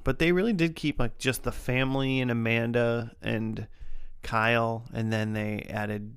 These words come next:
like, Jesse and the, like, Lock Knot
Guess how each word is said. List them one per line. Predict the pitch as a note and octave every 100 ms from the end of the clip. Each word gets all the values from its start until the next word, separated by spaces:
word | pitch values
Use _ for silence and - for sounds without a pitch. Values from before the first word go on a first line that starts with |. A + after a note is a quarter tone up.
| -
like, | A2+ A2 A2+
Jesse | A2+ A2 G#2+ A#2 A2
and | G#2+ G#2+ G#2
the, | G#2
like, | F2+ - - - - _ _ - - _ -
Lock | A2+ G#2 G#2+ -
Knot | A2+ G2+ G2 -